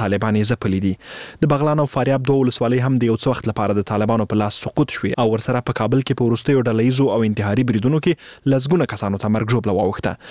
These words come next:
د ګلوب اینډ میل په خبره د ناامنیو د زیاتېدو په سبب په افغان چارواکو او امنیتي ارګانو توند انتقادونه هم شوي. منځنۍ اسیا افغانستان ته ور پرانیسته.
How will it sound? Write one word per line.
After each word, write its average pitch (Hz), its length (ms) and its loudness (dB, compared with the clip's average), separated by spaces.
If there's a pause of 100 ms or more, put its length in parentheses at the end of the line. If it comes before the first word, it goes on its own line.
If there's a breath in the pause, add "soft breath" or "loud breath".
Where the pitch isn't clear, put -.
(320 loud breath)
د 143 200 2
ګلوب 143 280 4
اینډ 135 240 -2
میل 151 280 2
په 131 200 -2
خبره 131 260 0 (220)
د 127 100 2
ناامنیو 131 480 2
د 117 100 0
زیاتېدو 120 380 0
په - 100 -4
سبب 123 300 0 (300 loud breath)
په 156 160 2
افغان 139 280 0
چارواکو 135 420 2 (100)
او 117 120 2
امنیتي 113 320 2
ارګانو 113 400 2 (140)
توند 117 280 2
انتقادونه 107 540 0
هم 101 160 0
شوي. 90 240 -4 (160)
منځنۍ 190 480 2
اسیا 170 340 0
افغانستان 123 520 0
ته 123 120 2
ور 120 200 -2
پرانیسته. 101 440 0